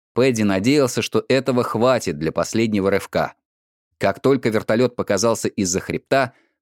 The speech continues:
Пэдди крепко ухватился за Элтона, и тот подпрыгнул, яростно хлопая крыльями. Пока вертолёт пролетал над ними, дракон перевернулся лапами вверх и уцепился когтями за его полозья. Дёрнуло так сильно, что Пэдди едва не сорвался вниз.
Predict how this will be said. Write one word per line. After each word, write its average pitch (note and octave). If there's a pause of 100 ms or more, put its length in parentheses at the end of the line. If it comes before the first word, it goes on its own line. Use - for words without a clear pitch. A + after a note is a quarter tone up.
Пэдди B2+
крепко D3+
ухватился B2
за G2
Элтона, C3+ (340)
и G#2
тот F#3
подпрыгнул, D3
яростно B2+
хлопая A#2+
крыльями. F2+ (420)
Пока A#2
вертолёт B2+
пролетал A2+
над F#2+
ними, D3+ (200)
дракон A#2+
перевернулся C#3+
лапами B2+
вверх C#3+
и C#3
уцепился C3+
когтями B2+
за G#2+
его A2
полозья. F#2+ (520)
Дёрнуло D3+
так D#3
сильно, D#3+
что -
Пэдди D#3
едва B2+
не C3+
сорвался C3
вниз. C3